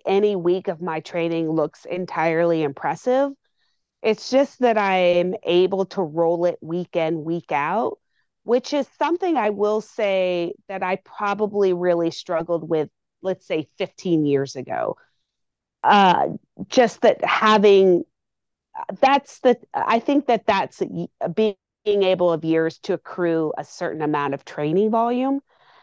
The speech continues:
So a week for me build, I always have Monday and Fridays just swim. I found that, like, that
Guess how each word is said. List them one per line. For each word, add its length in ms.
So 680
a 120
week 360
for 220
me 320
build, 680
I 340
always 500
have 640
Monday 460
and 120
Fridays 640
just 380
swim. 500
I 180
found 600
that, 220
like, 220
that 200